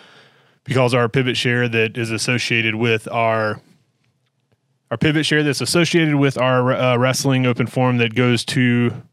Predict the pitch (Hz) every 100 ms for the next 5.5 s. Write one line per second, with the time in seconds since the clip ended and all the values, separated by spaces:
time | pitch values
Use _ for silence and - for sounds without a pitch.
0 | _ _ _ - 120 113 - 117 - 117
1 | 113 - 113 110 110 107 107 110 - -
2 | _ _ _ 110 113 113 110 120 123 -
3 | 113 104 - - 123 117 117 117 117 110
4 | 139 127 - 143 147 147 139 135 127 135
5 | 127 120 117 113 113